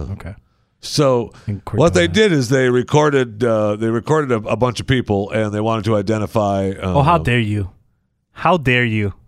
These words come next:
Speaker 2: They recorded
Speaker 1: A bunch of people?
Speaker 2: a bunch of people, male, female,
Speaker 1: Oh my
Speaker 2: transgender,
Speaker 1: gosh.
Speaker 2: non-binary, and they were searching for a voice that typically doesn't fit within male or female binaries.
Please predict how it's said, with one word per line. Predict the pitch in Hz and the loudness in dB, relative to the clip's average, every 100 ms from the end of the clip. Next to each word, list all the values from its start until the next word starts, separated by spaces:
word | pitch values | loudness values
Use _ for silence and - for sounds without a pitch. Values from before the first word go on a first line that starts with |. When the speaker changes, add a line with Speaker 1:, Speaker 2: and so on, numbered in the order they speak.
| _ _ | _ _
Speaker 2:
They | 127 | -2
recorded | 123 120 147 135 | -2 0 2 2
Speaker 1:
A | 127 | 4
bunch | 185 - | 2 2
of | 165 - | -4 0
people? | - 160 - | 0 0 2
Speaker 2:
a | 208 | 4
bunch | 214 | 4
of | |
people, | 127 143 143 123 | 2 0 0 0
male, | 123 139 139 131 | 0 0 2 0
female, | - 143 135 135 127 | 0 -2 0 0 0
Speaker 1:
Oh | - - 143 143 220 247 262 254 | -2 0 0 4 6 6 6 4
my | 240 220 185 | 2 2 0
Speaker 2:
transgender, | 160 | 0
Speaker 1:
gosh. | 226 214 196 127 123 | 0 2 0 -2 0
Speaker 2:
non-binary, | 143 151 147 139 143 139 131 123 123 131 | 2 2 0 2 2 2 0 0 0 -2
and | 123 135 139 | -2 -2 0
they | 139 | 0
were | 135 | 0
searching | 120 170 165 170 | 0 0 0 -2
for | 135 147 | 0 0
a | |
voice | 117 147 147 131 | 0 2 0 0
that | 139 107 | -4 0
typically | 170 156 117 127 | -2 0 0 0
doesn't | 123 135 120 | 0 -2 -4
fit | 107 - 180 135 | -6 -2 -2 0
within | 135 139 127 113 | -2 0 -2 0
male | 127 131 127 | 0 2 0
or | 117 | -2
female | - 135 123 120 110 | -2 -2 0 0 2
binaries. | 139 151 107 87 67 - | 2 0 -4 -8 -10 -14